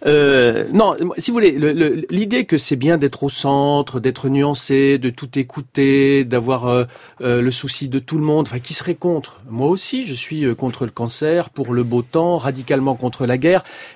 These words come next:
Si vous voulez, c'est facile tout ça. C'est charmant, mais ça n'a aucun intérêt.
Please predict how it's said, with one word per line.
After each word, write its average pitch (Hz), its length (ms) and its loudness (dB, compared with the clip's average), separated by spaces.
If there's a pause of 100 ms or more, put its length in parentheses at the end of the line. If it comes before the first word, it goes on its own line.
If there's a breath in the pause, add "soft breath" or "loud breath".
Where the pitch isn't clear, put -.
Si - 120 0
vous 196 60 2
voulez, 226 140 2
c'est - 140 0
facile 220 600 0
tout 139 100 -4
ça. 117 400 0 (240 loud breath)
C'est - 160 2
charmant, 214 540 2
mais 190 100 2
ça 180 180 0
n'a 196 140 2
aucun 254 480 2
intérêt. 208 600 0